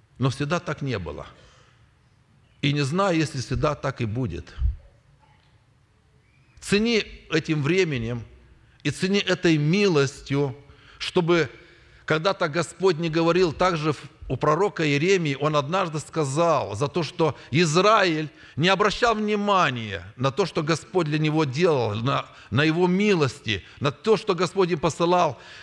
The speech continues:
Господь однажды сказал через пророка Иеремию, сказал Израилю: "Я устал миловать".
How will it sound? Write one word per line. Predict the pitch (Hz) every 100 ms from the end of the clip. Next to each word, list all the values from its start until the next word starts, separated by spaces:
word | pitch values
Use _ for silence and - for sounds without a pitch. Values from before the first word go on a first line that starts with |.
| -
Господь | 143 160 196 175
однажды | 170 156 185 160 160
сказал | - 170 151 170 147 -
через | 151 143
пророка | - 151 156 170 147 143
Иеремию, | 143 143 160 160 131
сказал | - 131 143 131
Израилю: | 117 123 127 113 98 82 - - - -
"Я | 104 120
устал | 110 110 - 160 139
миловать". | 120 117 98 78 82 87 -